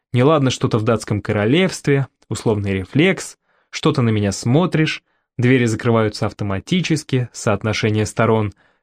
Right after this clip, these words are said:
три на четырнадцать, на повестке дня чисто шерстяной, фигурные скобки, частично обезжиренные, секундочку, я не нарочно, физическое состояние никуда не годится,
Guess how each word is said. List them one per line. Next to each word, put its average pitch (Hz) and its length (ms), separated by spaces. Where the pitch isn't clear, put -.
три 123 240
на 104 180
четырнадцать, - 800
на 113 100
повестке 139 460
дня 147 420
чисто - 320
шерстяной, 139 920
фигурные 98 480
скобки, - 560
частично 107 580
обезжиренные, 135 800
секундочку, 156 1080
я 107 220
не 151 100
нарочно, 156 640
физическое 120 540
состояние 139 600
никуда 143 340
не 147 120
годится, 120 600